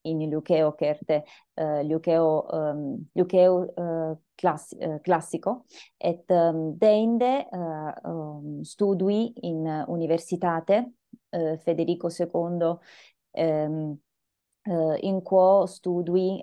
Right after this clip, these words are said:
eh, litteras novas, et, ehm, semper amavi linguam latinam, sed nunc, eh, magis, <laughs> magis et, eh, vellem, ehm, tradere meum amorem,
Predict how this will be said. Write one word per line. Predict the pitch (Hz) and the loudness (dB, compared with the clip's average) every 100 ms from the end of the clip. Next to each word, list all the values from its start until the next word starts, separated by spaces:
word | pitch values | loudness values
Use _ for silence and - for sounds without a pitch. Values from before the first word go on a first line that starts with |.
| - | -10
eh, | - 170 165 160 160 | -6 -4 -2 -2 0
litteras | 175 202 202 196 185 - | 0 0 2 2 2 -2
novas, | 190 170 165 170 - 180 180 _ _ _ _ _ _ _ | -2 0 0 -2 -4 -6 -6 _ _ _ _ _ _ _
et, | - 180 180 - | 0 0 0 0
ehm, | 175 165 160 160 160 156 | 2 4 2 0 -4 -6
semper | - 226 220 202 180 175 170 - _ _ - | 0 2 4 4 4 4 2 0 _ _ -8
amavi | 185 165 160 165 160 156 160 _ - 170 | -4 -4 -2 0 0 -2 -8 _ -8 -4
linguam | 170 180 170 | 0 0 0
latinam, | 175 175 214 262 226 180 | 0 0 2 2 2 -2
sed | 180 170 165 151 | -2 0 0 -2
nunc, | 170 160 180 196 196 196 190 | -2 0 -2 -4 -4 -6 -2
eh, | 202 190 - 165 160 156 - _ _ - | 0 0 0 -4 -4 -6 -8 _ _ -6
magis, | 180 165 156 180 - | -2 0 0 -2 -2
<laughs> | 190 190 190 180 - | -4 -2 -2 -4 -6
magis | 185 180 185 202 - | -4 -4 -2 -4 -4
et, | 170 - | -4 -4
eh, | 165 170 - - - - 170 160 | -4 -4 -8 -20 -20 -8 -6 0
vellem, | - 196 196 196 202 202 202 | 6 8 8 8 6 4 -2
ehm, | 202 - 175 170 165 - | -2 -4 -6 -6 -8 -2
tradere | 214 208 185 175 170 165 165 - | 0 2 4 4 4 2 -2 -10
meum | 180 185 175 175 170 - - _ _ | -6 -2 0 0 -4 -10 -16 _ _
amorem, | - 180 190 180 165 170 | -4 2 4 4 2 -2